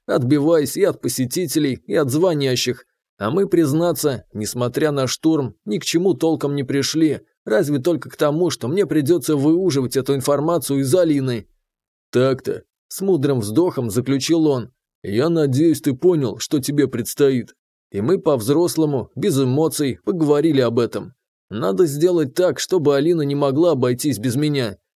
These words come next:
Наверное, это жестоко, но такова жизнь. Взрослые игры с большими ставками, где всё время приходится чем-то жертвовать, иначе не бывает.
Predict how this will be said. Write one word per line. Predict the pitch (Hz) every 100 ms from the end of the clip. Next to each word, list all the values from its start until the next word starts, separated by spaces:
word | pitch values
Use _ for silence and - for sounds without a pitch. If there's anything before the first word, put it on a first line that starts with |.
| _
Наверное, | 101 104 104 175 175 165 160
это | 160
жестоко, | 135 151 - 180 170 143 117 - -
но | 104 165
такова | 180 170 165 160 156
жизнь. | 123 170 139 120 - _ _ -
Взрослые | 98 143 208 185 175 160 196
игры | 151 135
с | 98
большими | 120 120 170 160
ставками, | 131 175 170 - 147 127 95 _
где | 101 98 120
всё | - 123
время | 117 147 143
приходится | 131 123 156 151 143 147 139 - -
чем-то | - 185 135 127
жертвовать, | 113 156 143 131 120 - - _ -
иначе | 165 196 151 143
не | 139
бывает. | 131 127 143 131 107